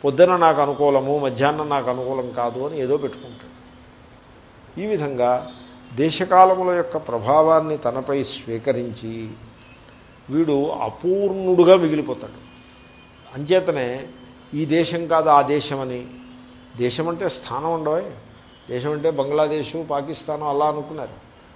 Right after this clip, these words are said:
లేకపోతే తెలుగుదేశం, కన్నడ దేశం అలా అనుకున్నారు. అలాగేం కాదు. దేశము అంటే స్థానము, వేదాంత పాఠం కదా మరి.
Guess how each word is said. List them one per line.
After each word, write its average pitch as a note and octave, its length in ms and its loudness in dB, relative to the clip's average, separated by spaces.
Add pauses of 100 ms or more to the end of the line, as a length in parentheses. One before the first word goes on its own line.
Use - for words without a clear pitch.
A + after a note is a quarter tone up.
(100)
లేకపోతే C#3+ 240 0
తెలుగుదేశం, D3+ 680 -2
కన్నడ D3+ 380 0
దేశం D3+ 360 -2
అలా D3+ 160 2
అనుకున్నారు. D3+ 440 -4
అలాగేం D#3+ 440 0
కాదు. B2+ 200 -2 (120)
దేశము B2 360 -8
అంటే E3 200 -6
స్థానము, C#3+ 680 -6
వేదాంత A#2+ 320 -6
పాఠం C#3+ 380 -8
కదా D3 200 -6
మరి. D3 260 -10